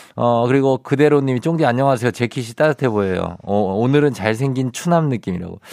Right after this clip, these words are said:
김경태 씨, 아주 역설적인 표현입니다. 잘생긴 추남. 맞습니다. 제가 바로 그 사람입니다. 잘생긴 추남. <laughs> 잘생겼다고 하기에는 애매하지만 그렇다고 못생기지도 않은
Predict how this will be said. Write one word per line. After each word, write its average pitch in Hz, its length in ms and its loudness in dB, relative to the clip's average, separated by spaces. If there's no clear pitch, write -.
김경태 120 440 0
씨, - 140 -8
아주 110 180 0
역설적인 143 640 2
표현입니다. 107 440 -2
잘생긴 117 680 -2
추남. 92 280 -2
맞습니다. 127 460 2
제가 165 260 2
바로 151 340 4
그 - 140 0
사람입니다. 110 760 2
잘생긴 123 760 -2
추남. 110 340 -4
<laughs> - 920 -4
잘생겼다고 196 960 4
하기에는 156 480 2
애매하지만 120 640 2
그렇다고 104 340 0
못생기지도 92 720 -2
않은 92 200 -4